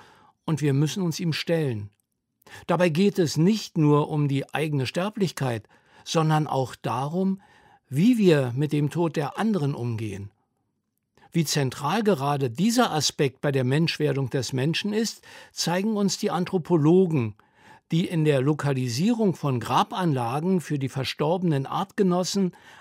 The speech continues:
ein erstes Indiz dafür sehen, dass der Mensch aus der Linie seiner tierischen Vorfahren heraustritt. Dabei werden die ältesten bisher gefundenen Gräber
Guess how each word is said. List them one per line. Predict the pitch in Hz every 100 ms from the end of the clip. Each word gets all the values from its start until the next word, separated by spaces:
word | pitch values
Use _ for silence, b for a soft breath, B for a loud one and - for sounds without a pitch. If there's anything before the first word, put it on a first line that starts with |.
| B
ein | 147 135 135 _
erstes | 175 202 220 - 226 -
Indiz | - 160 151 170 185 - -
dafür | 131 139 - 208
sehen, | 151 180 180 175 B B B -
dass | 151 -
der | 170
Mensch | 151 208 254 -
aus | 156 143
der | - 147
Linie | 143 214 247 240 202
seiner | 170 165 156
tierischen | - 226 226 208 190
Vorfahren | 151 165 170 165 170 165 160
heraustritt. | 156 135 131 - - 101 - - _ _ _ _ _ _ _ B B B -
Dabei | 135 135 135
werden | 123 143 165 151 135 117
die | 123 120
ältesten | - 214 240 220 - 160
bisher | 143 - 160
gefundenen | 165 - 208 208 202 175
Gräber | 135 131 151 185 214